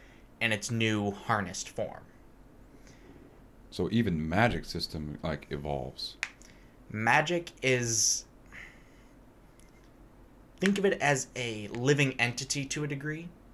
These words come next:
Speaker 1: It, prior to that, was free and wild. It was a trickster.
Speaker 2: Okay.
Speaker 1: It just, "Oh, well, I guess I'll do that for you. You have," sure, sure.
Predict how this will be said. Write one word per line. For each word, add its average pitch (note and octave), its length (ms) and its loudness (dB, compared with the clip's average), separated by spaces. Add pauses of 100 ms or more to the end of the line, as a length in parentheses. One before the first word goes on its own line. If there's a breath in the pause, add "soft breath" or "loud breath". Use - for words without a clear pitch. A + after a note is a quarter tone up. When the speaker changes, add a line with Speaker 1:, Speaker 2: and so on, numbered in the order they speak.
(320)
Speaker 1:
It, C3+ 220 0 (500)
prior D#3+ 280 4
to B2 120 -8
that, A#2 300 -4
was A2 320 -8 (220)
free B2 320 -2
and G2 160 -2
wild. G#2+ 340 -4
It C3+ 60 -4
was C#3 120 -4
a C#3+ 60 -6 (160)
trickster. - 480 -4 (600)
Speaker 2:
Okay. D#2+ 240 -4 (320)
Speaker 1:
It B2+ 160 0
just, B2 240 0 (460)
"Oh, F3+ 360 8
well, D3+ 400 6
I C#3+ 60 4
guess C3 320 6
I'll G#2+ 100 4
do F#2+ 160 0
that F2+ 240 -2
for F#2+ 180 2
you. G2+ 220 -2 (240)
You C3 120 2
have," B2 320 4 (1500)
sure, - 440 2
sure. - 280 -6